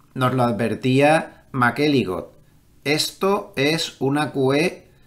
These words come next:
indirecta, pero de facto.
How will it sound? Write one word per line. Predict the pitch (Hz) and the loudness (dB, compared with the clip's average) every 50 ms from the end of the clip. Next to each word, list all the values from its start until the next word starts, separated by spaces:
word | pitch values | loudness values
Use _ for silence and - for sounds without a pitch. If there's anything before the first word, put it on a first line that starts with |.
| _ _ _ _ _ _ _ _ _ _ - | _ _ _ _ _ _ _ _ _ _ -4
indirecta, | 139 135 131 127 123 127 131 131 139 151 185 190 - - - 220 226 247 - - - - _ _ _ _ _ _ - | -2 0 0 0 0 2 2 2 2 2 0 0 -4 -6 0 2 2 2 2 -2 -8 -16 _ _ _ _ _ _ -4
pero | 143 135 135 135 127 | -2 0 0 0 0
de | 131 127 | 0 -2
facto. | - - 160 127 123 - - - - 101 90 78 - - | 0 4 4 4 4 2 -4 -12 -10 -8 -8 -10 -12 -16